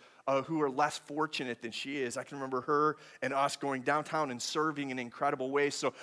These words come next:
I understand what Paul here says when he says, "You know what, you beloved." When Peter says, "You're beloved,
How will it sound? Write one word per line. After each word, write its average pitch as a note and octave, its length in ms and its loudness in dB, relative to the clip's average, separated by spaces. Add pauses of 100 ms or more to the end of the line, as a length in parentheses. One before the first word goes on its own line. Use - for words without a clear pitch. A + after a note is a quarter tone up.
(160)
I A3+ 280 8
understand F3+ 580 0
what D3 180 0
Paul C#3+ 340 -2
here A#2+ 260 -6
says B2+ 400 2
when A2 240 -10
he D3 120 -12
says, B2+ 480 0 (280)
"You B2+ 80 -6
know C#3+ 60 2
what, C#3 120 -2 (100)
you F3+ 680 -2 (280)
beloved." A#2 420 -2 (640)
When E3 120 0
Peter A3+ 240 0
says, E3+ 380 0
"You're D#3+ 120 -2
beloved, C#3 680 -6